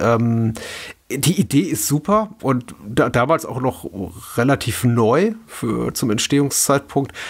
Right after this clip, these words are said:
Allerdings, ja, das Schicksal von Denise dürfte, glaub ich, auch ein bisschen genrekundigen Menschen im Jahr neunzehnhundertvierundachtzig relativ klar gewesen sein. Ähm, ich hab eigentlich mehr darüber nachgedacht und mich die ganze Zeit gefragt, was wird aus Carla oder dem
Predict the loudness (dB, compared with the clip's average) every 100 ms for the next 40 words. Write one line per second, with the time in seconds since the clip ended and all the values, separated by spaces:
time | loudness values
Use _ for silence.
0 | -12 -2 0 2 0 -2 0 0 2 0
1 | 0 0 0 0 2 2 2 2 4 2
2 | 2 0 -2 -4 -4 -2 0 2 2 0
3 | -2 -6 -4 -2 2 2 0 -4 -8 -2
4 | 2 4 2 2 2 2 2 2 2 2
5 | 2 4 2 0 -2 0 0 0 -6 -2
6 | 0 2 0 0 -4 0 2 2 0 2
7 | 2 2 2 2 -6 -14 -12 -14 -14 -4
8 | 0 2 2 0 -2 0 0 2 2 2
9 | 2 2 4 2 2 2 2 2 2 0
10 | 0 0 0 0 -2 2 2 2 -2 0
11 | -2 0 0 2 2 0 0 -2 2 2
12 | 2 0 0 0 0 2 0